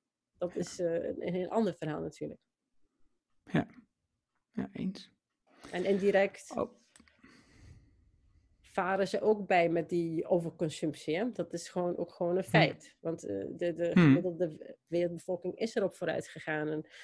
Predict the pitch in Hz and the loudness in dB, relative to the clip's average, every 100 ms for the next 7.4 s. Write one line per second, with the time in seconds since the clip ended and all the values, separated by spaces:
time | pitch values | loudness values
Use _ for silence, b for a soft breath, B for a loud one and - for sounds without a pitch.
0 | B B _ - 180 175 175 180 180 185 | B B _ -6 0 2 2 2 2 2
1 | 185 - 170 226 240 208 185 180 170 160 | 0 -2 -2 0 2 2 4 4 2 0
2 | - - - 165 160 156 151 165 B B | -8 -4 2 4 4 2 -2 -4 B B
3 | B 170 175 165 202 - 185 - 202 208 | B 0 0 0 -4 -2 -2 2 4 4
4 | 220 190 175 165 165 160 170 - 170 165 | 4 4 2 0 -2 -2 -4 0 -2 -2
5 | 160 214 220 170 175 175 - 185 185 - | -4 -2 0 0 0 -2 -4 -2 -2 -2
6 | 185 180 180 185 180 - 175 - - 208 | -2 -2 -2 -2 -4 -4 -6 -6 -4 0
7 | 233 196 170 220 | 0 2 0 -2